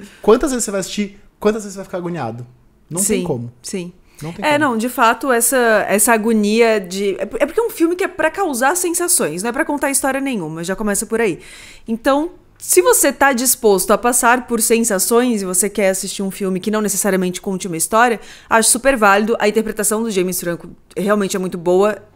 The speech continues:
Speaker 2: É difícil segurar uma hora e meia sozinho, com um braço, sem um braço, né?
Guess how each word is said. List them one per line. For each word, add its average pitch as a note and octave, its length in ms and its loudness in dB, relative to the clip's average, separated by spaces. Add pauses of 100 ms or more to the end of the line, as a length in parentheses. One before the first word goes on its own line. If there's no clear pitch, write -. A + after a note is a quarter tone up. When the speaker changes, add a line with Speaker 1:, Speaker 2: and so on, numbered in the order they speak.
(300)
Speaker 2:
É - 40 -10
difícil A#3 480 -2
segurar F#3+ 380 4
uma G3+ 200 2
hora F#3+ 200 4
e G#3+ 40 -2
meia F#3+ 240 2
sozinho, A3 640 2 (500)
com C4 180 4
um B3+ 60 4
braço, B3+ 500 4
sem C#4+ 240 0
um B4 100 -2
braço, A#3 420 4
né? G3+ 220 -2